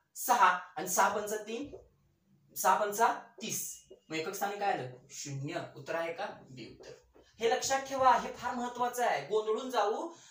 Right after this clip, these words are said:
नका. बरं, आता directly हे कशा पद्धतीनं, मी म्हटलं की directly कशा पद्धतीनं सोडवू शकतो? आता ह्या पूर्ण गणितामध्ये कुठेतरी पाच आहे,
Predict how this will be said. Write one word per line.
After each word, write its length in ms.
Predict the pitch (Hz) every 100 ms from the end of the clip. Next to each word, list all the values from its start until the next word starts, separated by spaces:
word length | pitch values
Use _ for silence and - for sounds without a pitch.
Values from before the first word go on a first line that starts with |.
| -
नका. 320 | 196 220 - - - -
बरं, 100 | -
आता 120 | 320 339
directly 460 | 277 240 - - 330
हे 160 | 339 330
कशा 140 | 302 285
पद्धतीनं, 400 | 285 262 269 269 -
मी 180 | 180 214
म्हटलं 300 | 247 233 240
की 80 | 262
directly 460 | - 185 220 254 294
कशा 220 | 269 294
पद्धतीनं 340 | 262 233 240
सोडवू 280 | 233 226 208
शकतो? 460 | 196 - 170 160 - - - - -
आता 320 | 240 320 285 - - -
ह्या 220 | - 214 311 -
पूर्ण 360 | 285 311 349 392
गणितामध्ये 560 | 311 262 247 240 208 226
कुठेतरी 300 | 262 277 311
पाच 340 | - 262 254
आहे, 140 | 262